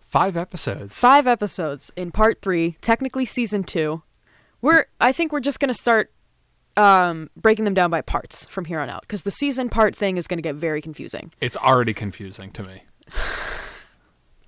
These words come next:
Speaker 2: So,
Speaker 1: I can't do math well.
Speaker 2: part three,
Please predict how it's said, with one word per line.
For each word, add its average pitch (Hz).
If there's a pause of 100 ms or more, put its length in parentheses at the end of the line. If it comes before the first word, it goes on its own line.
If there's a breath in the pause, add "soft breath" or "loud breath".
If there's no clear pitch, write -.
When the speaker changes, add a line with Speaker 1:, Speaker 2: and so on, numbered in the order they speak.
(840 loud breath)
Speaker 2:
So, -
Speaker 1:
I 113
can't 107
do 117
math 95
well. -
Speaker 2:
part 190 (340)
three, 170